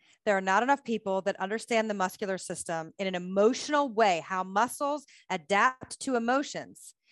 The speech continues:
And that's the job and the calling of my life. So I have written three books on healing. I write about why we carry pain where we do.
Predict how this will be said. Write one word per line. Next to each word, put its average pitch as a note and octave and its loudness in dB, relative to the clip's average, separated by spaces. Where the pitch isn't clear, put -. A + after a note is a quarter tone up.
And G#3 -2
that's G#3+ 2
the C4+ -4
job F#3+ 2
and F#3+ -6
the F3+ -12
calling G3+ 0
of F3+ -6
my F3 0
life. D3+ -6
So G#3 2
I A#3 4
have G3 -8
written A3 -4
three B3 -4
books A#3+ -4
on B3+ 2
healing. G3 -4
I G3+ 4
write G#3 4
about G3 4
why G3+ 4
we A3+ -2
carry F3+ -6
pain E3+ -6
where E3 -2
we E3 -6
do. D3+ -8